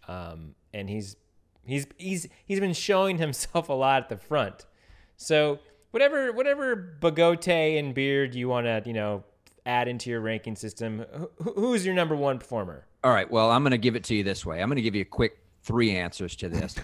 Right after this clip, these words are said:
Speaker 1: <laughs>
Speaker 2: If it's, if it's a combo where I'm ranking, you know, performance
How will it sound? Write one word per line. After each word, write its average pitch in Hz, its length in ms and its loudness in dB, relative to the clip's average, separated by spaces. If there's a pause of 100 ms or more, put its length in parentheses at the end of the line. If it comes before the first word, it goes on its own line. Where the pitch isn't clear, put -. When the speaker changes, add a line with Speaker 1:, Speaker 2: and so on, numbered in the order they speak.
Speaker 1:
<laughs> - 160 -12
Speaker 2:
If 131 220 0
it's, - 380 0 (180)
if 123 160 2
it's 139 180 4
a 117 60 -2
combo 95 720 0 (540)
where 107 260 4
I'm 101 160 2
ranking, 107 640 0
you 107 100 -4
know, 95 100 -2
performance 123 840 -4